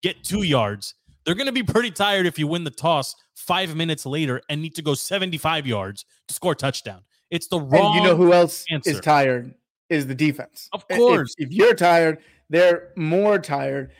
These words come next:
Speaker 2: I, I agree, but let me
Speaker 1: If, if
Speaker 2: defend
Speaker 1: it's
Speaker 2: the,
Speaker 1: a
Speaker 2: the
Speaker 1: team,
Speaker 2: decision.
Speaker 1: hold on, hold on. But if it, if it's a team you're supposed to beat, let's say they go to, like, like, they're playing for the win against
Speaker 2: Good
Speaker 1: the
Speaker 2: point.
Speaker 1: Bears at home, tie the game, go into overtime,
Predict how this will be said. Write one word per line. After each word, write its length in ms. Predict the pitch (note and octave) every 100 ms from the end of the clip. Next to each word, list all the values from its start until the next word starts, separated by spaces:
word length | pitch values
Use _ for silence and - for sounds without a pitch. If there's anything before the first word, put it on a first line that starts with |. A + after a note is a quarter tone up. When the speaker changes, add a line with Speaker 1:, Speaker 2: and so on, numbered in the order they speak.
| _ -
Speaker 2:
I, 80 | F#3
I 120 | G3+
agree, 260 | G#3+ G#3 E3
but 220 | - G3+
let 140 | G#3 A#3+
me 80 |
Speaker 1:
If, 80 | A#3+
if 200 | A#3 -
Speaker 2:
defend 440 | G#3+ G#3 F#3+ D3 D#3+
Speaker 1:
it's 80 | D#3+
Speaker 2:
the, 40 |
Speaker 1:
a 40 |
Speaker 2:
the 80 | D#3+
Speaker 1:
team, 160 | D3 D#3
Speaker 2:
decision. 340 | A#3 F3+ B2+ -
Speaker 1:
hold 160 | A3
on, 60 | D3
hold 220 | D3+ F3
on. 80 | A#2+
But 120 | E3+
if 100 | G3
it, 100 | A3
if 180 | F3+ -
it's 160 | B3+ B3
a 60 |
team 520 | G3+ - F#3 A3 A#3 G#3+
you're 180 | D#3+ D3
supposed 500 | - C3+ C#3+ D#3 -
to 60 | A#2
beat, 240 | C3 A#2 _ -
let's 160 | A3 A#3+
say 100 | C4
they 100 | G3+
go 120 | G3
to, 140 | F3 -
like, 160 | D3+ C#3
like, 220 | C#3 A#2
they're 100 | C3
playing 400 | B2 D#3 F3+ F3
for 140 | - C#3
the 60 |
win 300 | A#2+ C#3 D3+ -
against 300 | B2 C3+ -
Speaker 2:
Good 100 | A#2+
Speaker 1:
the 20 |
Speaker 2:
point. 140 | C3
Speaker 1:
Bears 180 | C#3 A#2
at 100 | A2
home, 280 | - A#2 F2+ _ _
tie 160 | - F#3+
the 100 | F#3+
game, 320 | E3+ E3 D#3 _ _ _
go 140 | D#3+ E3+
into 140 | D#3+
overtime, 600 | C#3+ C3 B2+ B2+ A#2 A2+